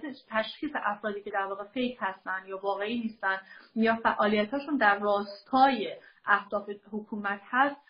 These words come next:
خیلی مشخصه. مثلاً مثل همین گروه نایاک که اومد و خب علنی شد و، اه، و الان مردم دیگه همه می‌دونن نایاک کیه. یه زمانی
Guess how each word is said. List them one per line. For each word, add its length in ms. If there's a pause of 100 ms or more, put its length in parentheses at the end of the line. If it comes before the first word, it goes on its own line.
(140)
خیلی 200
مشخصه. 540
مثلاً 220
مثل 140
همین 200
گروه 240
نایاک 400
که 340
اومد 280
و 240
خب 160
علنی 360
شد 220
و، 320
اه، 200
و 260
الان 260
مردم 360
دیگه 180
همه 280
می‌دونن 420
نایاک 300
کیه. 240
یه 180
زمانی 340